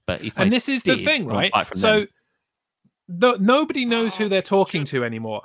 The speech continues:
Speaker 2: I'm not saying we've got a huge ass fucking platform and we're talking to millions of people who are now not gonna
Speaker 1: <laughs>
Speaker 2: use them, but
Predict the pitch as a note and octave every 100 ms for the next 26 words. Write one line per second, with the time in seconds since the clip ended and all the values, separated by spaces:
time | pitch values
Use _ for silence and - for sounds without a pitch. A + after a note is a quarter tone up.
0 | - E3+ G#3+ B3+ - A3+ G3 F#3+ F#3 D3+
1 | B2+ - F3 F3 D3+ D3 - - C#3 C#3
2 | B2+ C#3+ C#3 D3+ D#3 D3 C3+ C3 - D3
3 | C3+ C#3+ C#3 C#3 C3 B2+ B2+ B2+ D#3 C3
4 | C#3 C3 C3 C3 C3+ - A#2+ A#2+ A#2+ -
5 | C3+ F#3 - - D#3 F#3+ F#3+